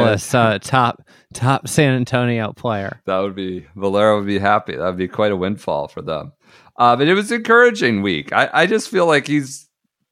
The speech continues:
Speaker 1: I couldn't believe he signed that sign in the middle of the round. I just thought, like,
Speaker 2: Yeah.
Speaker 1: he views himself a little bit more as, like, an ambassador. And I, I, look, I, I don't wanna bring up the, the joke with J T at all, but,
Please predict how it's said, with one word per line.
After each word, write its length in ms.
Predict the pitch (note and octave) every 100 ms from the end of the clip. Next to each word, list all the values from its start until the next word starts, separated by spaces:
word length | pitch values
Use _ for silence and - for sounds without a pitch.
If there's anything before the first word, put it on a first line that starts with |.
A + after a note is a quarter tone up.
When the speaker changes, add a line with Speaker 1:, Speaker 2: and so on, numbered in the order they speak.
| _ _ _ _ _ _ _ _ _ _
Speaker 1:
I 80 | -
couldn't 220 | - F4
believe 180 | A#3+ F#3
he 80 | C3+
signed 400 | - C#3 C#3+ D3
that 160 | G#2 -
sign 500 | - A2+ D3 D#3 D3+
in 80 |
the 80 | D3
middle 300 | C#3+ D3 D#3
of 40 | C#3
the 120 | G2+
round. 500 | G#2+ C#3 D3 D3 C#3+
I 80 | D3
just 240 | F3+ -
thought, 260 | E3+ D#3+ -
like, 200 | C3+ A2
Speaker 2:
Yeah. 160 | G2+
Speaker 1:
he 60 | C3
views 180 | D3 C#3
himself 420 | C3+ C#3 B2+ A#2+
a 40 |
little 180 | A#2 A#2+
bit 140 | A#2+ A2
more 260 | A#2 A#2
as, 400 | A2+ A2 G2 G#2
like, 220 | G#2 G2+ G2+
an 80 |
ambassador. 640 | G2 G2 G2+ A2 - A2 G#2+
And 160 | G#2
I, 60 | G#2 - - _ _ -
I, 120 | F#2 F2 _ _
look, 220 | F2 D#2+
I, 120 | F2+ F#2
I 20 |
don't 300 | F#2+ - G2+
wanna 100 | F#2
bring 120 | E2+ F2+
up 200 | E2+ -
the, 200 | E2 D#2
the 80 | F2+
joke 360 | D2+ E2+ F2 F2
with 120 | D2+ _ -
J 160 | D#2
T 320 | D2+ E2+ E2
at 80 | D#2
all, 220 | D2+ D2+
but, 240 | C2+ C#2